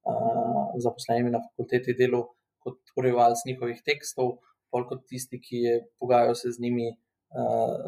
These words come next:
za izdajo, em, knjig ali pa za izobraževanja, potem na koncu pa kot njihov tajnik, potem asistent nekaterim.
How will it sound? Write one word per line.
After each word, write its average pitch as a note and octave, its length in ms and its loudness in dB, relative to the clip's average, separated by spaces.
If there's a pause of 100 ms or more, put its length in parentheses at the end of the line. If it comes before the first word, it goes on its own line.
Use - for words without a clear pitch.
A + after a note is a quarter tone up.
(100)
za B2 100 6
izdajo, A#2+ 560 4 (180)
em, A2+ 580 -8 (100)
knjig D3+ 340 -6
ali A2+ 160 -6
pa A2+ 60 -8
za A2 180 -2 (340)
izobraževanja, B2 640 4 (380)
potem D3 200 -2
na C3+ 120 2
koncu C3 260 0
pa B2+ 100 -6
kot C3+ 140 -8
njihov C3+ 380 0
tajnik, C#3 480 0 (460)
potem C3 260 -2
asistent B2+ 600 -2
nekaterim. B2 520 0